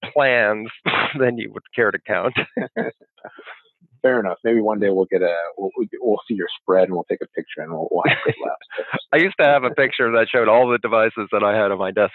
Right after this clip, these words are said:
Speaker 1: and they now fill, I have, literally have two lateral filing cabinets full of all the stuff that I use on a regular basis.
Speaker 2: Oh, well, there you go. Well, uh, it rings true. If, uh, if I have some,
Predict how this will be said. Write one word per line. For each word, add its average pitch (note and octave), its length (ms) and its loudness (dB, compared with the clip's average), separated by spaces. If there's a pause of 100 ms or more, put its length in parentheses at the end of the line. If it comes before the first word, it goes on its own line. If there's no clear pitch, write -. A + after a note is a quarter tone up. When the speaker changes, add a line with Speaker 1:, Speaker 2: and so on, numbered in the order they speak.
Speaker 1:
and G#2+ 220 -6 (120)
they G#2+ 120 0
now B2+ 280 2 (120)
fill, A#2 300 4 (420)
I C3+ 60 -2
have, A#2 140 -2 (100)
literally D#3 580 2
have A2+ 240 2 (160)
two B2+ 280 -2
lateral G#2+ 540 4
filing G#2 480 2
cabinets F#2 460 -6 (120)
full G2 240 -2
of F2 120 -10
all F2+ 200 -4
the F2+ 200 -8
stuff - 200 -8 (100)
that F2+ 120 -6
I F2 120 -8 (120)
use G2 260 -6
on F2 120 -6
a E2+ 60 -6
regular F2+ 380 -4
basis. F#2 640 -18 (440)
Speaker 2:
Oh, G#2 120 -10
well, F#2+ 140 -8
there F#2 160 -8
you E2+ 80 -10 (100)
go. C#2+ 160 -8 (200)
Well, F2 300 -4 (140)
uh, F2 240 -4
it G2+ 340 -10
rings B2+ 320 -2 (120)
true. F#2 220 2
If, - 140 -8
uh, E2+ 240 0
if - 500 -8
I G2+ 60 2
have G2 140 -2
some, F#2 280 -6